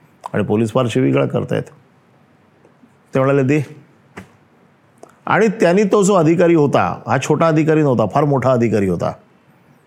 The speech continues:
त्याला एक गोष्ट सांगितली, "पंधरा मिनिटात जर अनिल घरी गेला नाही, तर मी आत्ता रात्री पोलीस स्टेशनला येईन."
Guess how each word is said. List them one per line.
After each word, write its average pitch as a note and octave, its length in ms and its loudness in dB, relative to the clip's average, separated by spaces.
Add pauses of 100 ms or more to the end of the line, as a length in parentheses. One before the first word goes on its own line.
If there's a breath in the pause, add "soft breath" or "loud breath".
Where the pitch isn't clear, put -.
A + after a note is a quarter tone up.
(180)
त्याला C#3+ 180 2
एक F3+ 160 2
गोष्ट F3 280 0
सांगितली, B2+ 500 0
"पंधरा D#3 340 0
मिनिटात D#3+ 340 2
जर D#3 180 2
अनिल D3 260 2
घरी B2+ 160 2
गेला B2+ 220 2
नाही, A2 360 0 (1300)
तर C3 140 2
मी D#3 220 2
आत्ता C#3+ 320 0
रात्री C3 280 0
पोलीस B2 280 0
स्टेशनला B2 400 -2
येईन." G#2 300 -2